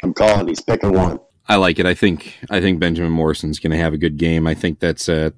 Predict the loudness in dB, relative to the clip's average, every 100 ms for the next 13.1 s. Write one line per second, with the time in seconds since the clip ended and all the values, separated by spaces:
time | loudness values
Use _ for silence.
0 | _ _ -4 -4 -4 0 0 0 -2 -2
1 | -2 -2 -8 _ _ -8 -4 -2 0 0
2 | -2 -4 -4 -4 -2 -4 -4 -6 -2 -2
3 | 0 0 0 0 -2 -2 -2 -2 -2 -2
4 | -2 -2 -2 -2 -4 -12 -8 -6 -4 -2
5 | -2 -2 -8 _ _ _ _ _ _ -6
6 | -2 0 0 0 0 0 -4 -6 -8 -8
7 | 0 2 2 0 -2 -10 -20 -6 2 6
8 | 6 6 6 4 -2 -20 -8 0 4 4
9 | 4 4 4 2 2 0 2 0 0 0
10 | 0 0 -2 0 0 0 2 4 6 6
11 | 4 2 0 2 2 2 4 6 6 4
12 | -4 -4 -2 0 2 0 0 0 0 0
13 | -2